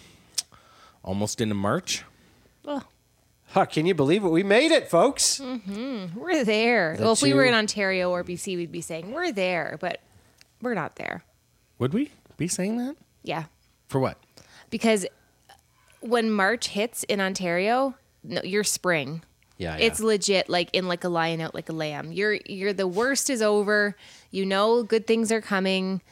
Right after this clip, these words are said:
Speaker 2: B C, if you're on the island right now, there's already blooms.
Speaker 1: Blooms.
Speaker 3: Yeah.
Speaker 2: Right?
Speaker 1: Yeah, I think
Speaker 3: Cherry
Speaker 1: it
Speaker 2: Here,
Speaker 3: blossoms.
Speaker 2: no.
Speaker 1: Was it, like, th-, technically it's, like, three weeks, right, till spring?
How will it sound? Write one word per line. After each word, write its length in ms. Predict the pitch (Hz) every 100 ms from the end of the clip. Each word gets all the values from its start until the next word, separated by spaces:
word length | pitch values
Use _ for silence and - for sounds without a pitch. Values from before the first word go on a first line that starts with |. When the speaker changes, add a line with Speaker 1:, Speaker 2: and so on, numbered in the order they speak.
| _ _ _ _ _
Speaker 2:
B 160 | 220 220
C, 260 | - 220 214
if 100 | 220
you're 160 | 277
on 120 | 294 247
the 80 |
island 320 | - 165 202 226
right 160 | 233
now, 160 | 226 226
there's 160 | 247 277
already 240 | 240 202
blooms. 640 | 190 196 285 330 220 - - _ _ _
Speaker 1:
Blooms. 500 | 87 92 113 104 - - _ _ _ _ _ _ _
Speaker 3:
Yeah. 260 | - 85 - _ _ _ _ - -
Speaker 2:
Right? 300 | 208 330 101
Speaker 1:
Yeah, 140 | 101
I 40 |
think 140 | - 131
Speaker 3:
Cherry 260 | 101 98 95
Speaker 1:
it 60 |
Speaker 2:
Here, 440 | 220 269 285 233 220
Speaker 3:
blossoms. 140 | 208 208
Speaker 2:
no. 180 | 220
Speaker 1:
Was 260 | 190 180 117
it, 60 | 127
like, 140 | 110 - - - -
th-, 300 | - - -
technically 520 | 127 127 135 - 110
it's, 100 | 92
like, 140 | 92 -
three 260 | 104 101
weeks, 360 | 101 110 - -
right, 220 | 101 160
till 160 | - -
spring? 340 | - 107 175